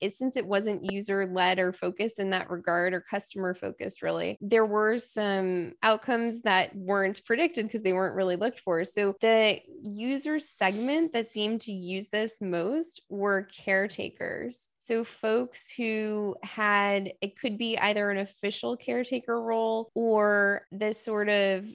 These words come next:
the middle, like, what we often call, like, that sandwich generation where they've got kids and parents and they're mostly trying to manage the health of the parents. And this was a way for them to track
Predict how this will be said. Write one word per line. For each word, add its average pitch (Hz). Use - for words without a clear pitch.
the 196
middle, 202
like, 196
what 196
we 170
often 196
call, 190
like, 185
that 190
sandwich 190
generation 190
where 180
they've 180
got 180
kids 190
and 190
parents 185
and 180
they're 185
mostly 196
trying 185
to 175
manage 196
the 196
health 190
of 185
the 180
parents. 185
And 220
this 220
was 226
a 214
way 196
for 202
them 190
to 180
track 196